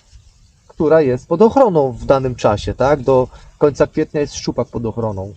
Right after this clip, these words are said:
I okoń, to zależy chyba też jaki okręg i tak dalej, nie? I z rejestracją pontonu już mówiłem, nie trzeba rejestrować takich pontonów. Też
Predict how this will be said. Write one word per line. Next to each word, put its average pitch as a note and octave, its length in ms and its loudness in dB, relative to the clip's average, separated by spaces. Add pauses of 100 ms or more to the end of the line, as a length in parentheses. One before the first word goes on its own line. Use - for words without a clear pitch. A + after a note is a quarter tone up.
(1400)
I D3 180 -6 (160)
okoń, F3 540 -2
to D#3 100 -8
zależy D#3 400 2
chyba B2 200 -4
też C#3+ 180 -6
jaki C3 240 -10
okręg C#3 480 -4
i B2 60 -12
tak B2 180 -6
dalej, F#2+ 360 -6
nie? C3 180 -8 (2000)
I E3 320 -2
z C#3 120 -6
rejestracją F#3+ 600 4
pontonu F#3+ 420 2
już F#3 180 0
mówiłem, E3 480 2
nie G#3 140 4
trzeba F3+ 420 4
rejestrować C#3 560 0
takich - 280 -6
pontonów. A#2 500 -4
Też D3+ 100 0